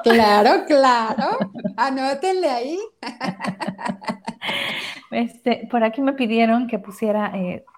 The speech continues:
Speaker 2: cómo buscarte en Facebook, ya puse por acá el link.
Speaker 1: Ahí
Speaker 2: Em,
Speaker 1: está.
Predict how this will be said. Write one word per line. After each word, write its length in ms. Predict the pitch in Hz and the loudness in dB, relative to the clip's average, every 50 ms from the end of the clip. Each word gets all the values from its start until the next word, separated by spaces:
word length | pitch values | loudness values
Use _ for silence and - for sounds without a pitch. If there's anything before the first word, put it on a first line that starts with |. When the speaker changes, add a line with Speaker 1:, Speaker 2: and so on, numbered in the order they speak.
| - | -8
Speaker 2:
cómo 220 | - 208 208 214 214 | -4 -2 0 0 0
buscarte 360 | 202 202 - 196 190 196 202 | -2 -2 -4 -4 -4 -2 -4
en 100 | 196 190 | -4 -4
Facebook, 360 | 214 226 226 220 262 269 - - | -2 -4 -4 -4 -6 -8 -4 -4
ya 140 | 240 220 - | -4 -4 -4
puse 220 | - 214 - 220 | -6 -8 -6 -6
por 180 | 196 - 185 - | -4 -4 -4 -6
acá 240 | - - - 196 190 | -4 -2 -2 -2 0
el 140 | 190 185 | -2 -2
link. 280 | 190 220 254 349 381 - - _ - - - - - - - | -2 -4 -6 -8 -12 -18 -20 _ -20 -20 -20 -20 -20 -16 -10
Speaker 1:
Ahí 180 | 156 165 165 190 | -6 -2 0 0
Speaker 2:
Em, 40 | 226 | 2
Speaker 1:
está. 360 | 226 226 226 214 202 196 | 2 2 0 0 -4 -6